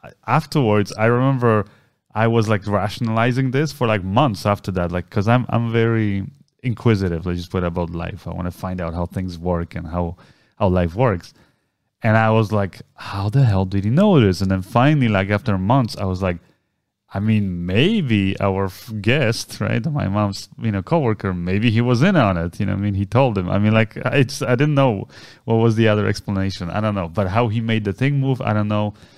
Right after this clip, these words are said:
And then the weirdest thing was that, uh, what was it? He had somebody sit, 'cause it was, like, this little table, right, that we had set up, and he put it on there,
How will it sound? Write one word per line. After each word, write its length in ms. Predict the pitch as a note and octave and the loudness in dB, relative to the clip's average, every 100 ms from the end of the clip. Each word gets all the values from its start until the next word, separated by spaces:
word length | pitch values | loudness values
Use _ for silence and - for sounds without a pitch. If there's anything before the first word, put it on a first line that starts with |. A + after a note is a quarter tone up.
| - - - - | -20 -20 -20 -6
And 140 | B2 A2+ | 0 2
then 200 | A2+ G#2 | 2 2
the 100 | G#2 | 0
weirdest 440 | A2+ A#2+ A#2+ - | 2 2 0 0
thing 180 | B2+ A2+ | -2 0
was 240 | G#2+ G#2+ | 0 0
that, 280 | - G2+ F#2 - _ _ _ _ _ _ _ _ _ - - | 0 0 0 -6 _ _ _ _ _ _ _ _ _ -20 -10
uh, 320 | G2 G2 F#2+ | -4 -2 0
what 160 | F2+ G2 | -2 -2
was 200 | G#2+ G#2 | -2 -2
it? 120 | C#3 | -4
He 280 | - - G2+ | -6 -8 -4
had 280 | F#2 A#2 B2 | -2 -2 -4
somebody 540 | - A#2+ A2+ A2+ G#2+ G2+ | -4 -4 -2 -2 -2 -4
sit, 580 | - - C3+ G#2 - - _ _ _ | -6 -4 -2 -2 -6 -20 _ _ _
'cause 140 | - F#2+ | -6 -2
it 60 | |
was, 160 | B2 A#2+ | 0 0
like, 140 | B2 | -2
this 180 | B2 A2+ | -2 -2
little 480 | B2+ D#3 D3 C3+ - - - | 0 0 2 0 -2 -16 -6
table, 560 | B2 A#2+ G2 F#2 F2 | 0 0 2 0 -2
right, 180 | F2 G2+ | -2 -4
that 120 | F#2 | -4
we 100 | F#2 | -4
had 200 | F2+ F#2 | -4 -6
set 240 | F2 - F#2+ | -6 -6 -4
up, 260 | F#2 - _ _ _ _ _ _ _ _ | -4 -8 _ _ _ _ _ _ _ _
and 140 | G2+ | -6
he 100 | F2+ | -4
put 200 | G2 A2 G2+ | -4 -2 0
it 100 | G2+ | 2
on 220 | B2+ A#2+ | 2 2
there, 300 | G2 F#2 | 0 0